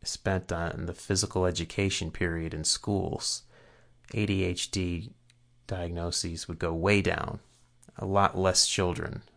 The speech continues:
would be medicated if we just simply gave them an opportunity to, you know, be physically active. So again,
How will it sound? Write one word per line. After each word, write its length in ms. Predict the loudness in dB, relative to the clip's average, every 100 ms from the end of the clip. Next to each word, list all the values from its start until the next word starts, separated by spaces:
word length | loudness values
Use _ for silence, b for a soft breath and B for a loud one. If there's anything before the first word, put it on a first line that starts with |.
| -8
would 140 | -6
be 120 | -4 -2
medicated 720 | 0 0 -2 -6 -6 -8 -12 b b b b b b b _ -10
if 220 | -8 -6
we 140 | -6 -2
just 280 | 0 2 2
simply 580 | 0 -4 -4 -2 -6 -10 _ 2
gave 280 | 4 4
them 360 | 2 2 0 -2
an 80 | 0
opportunity 800 | 0 -2 -4 -2 -2 -2 -4 -4
to, 440 | -4 -4 -4 -6 -8 B B B -18 -8
you 100 | -6
know, 180 | -6 -6
be 180 | -6 -6
physically 560 | -2 -2 -2 -2 -2
active. 480 | 0 0 -2 -8 -4
So 220 | -2 -2
again, 520 | 0 2 4 2 0